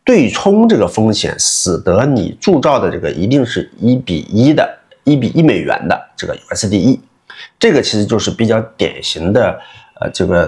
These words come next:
对冲，呃，风险对冲的一种方式啊。同时啊，那这个时候呢，它过程当中又会有这个资金套利的一种情况，使得它这个年化的A P R为什么会这么高啊？那另外一个，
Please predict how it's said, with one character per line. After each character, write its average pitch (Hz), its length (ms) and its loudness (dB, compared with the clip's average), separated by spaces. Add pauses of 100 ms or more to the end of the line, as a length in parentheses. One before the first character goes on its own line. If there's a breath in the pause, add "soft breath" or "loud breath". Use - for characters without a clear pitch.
(120)
对 131 160 2
冲， 147 400 0 (680 loud breath)
呃， 104 80 -2
风 151 240 0
险 107 160 -2
对 170 140 4
冲 180 200 2
的 214 100 6
一 139 60 4
种 90 140 0
方 185 300 0
式 - 300 -2
啊。 - 220 -12 (440 loud breath)
同 180 200 2
时 92 320 0
啊， 95 200 -6
那 95 120 0
这 180 140 2
个 143 80 0
时 85 140 -4
候 90 160 -2
呢， 82 140 -4
它 87 140 -4
过 135 160 -4
程 107 100 -4
当 117 180 0
中 131 180 2
又 127 160 2
会 104 200 -2
有 - 160 -6
这 92 140 -4
个 85 220 -4 (600 loud breath)
资 151 140 0
金 160 200 2
套 214 300 0
利 370 180 6
的 - 120 -4
一 - 60 -8
种 - 120 -12
情 - 260 -6
况， - 260 -4
使 - 300 -6
得 - 160 -8
它 - 140 -4
这 101 120 -4
个 87 80 -6
年 85 240 -4
化 113 180 0
的 - 80 -8
A 123 120 0
P 127 140 -6
R 147 220 -2
为 107 60 -4
什 - 80 -8
么 101 60 -6
会 - 120 -8
这 139 100 -2
么 101 120 0
高 131 400 -2 (440)
啊？ - 100 -18 (1000)
那 139 180 2
另 220 200 4
外 254 180 4
一 170 80 4
个， 123 180 0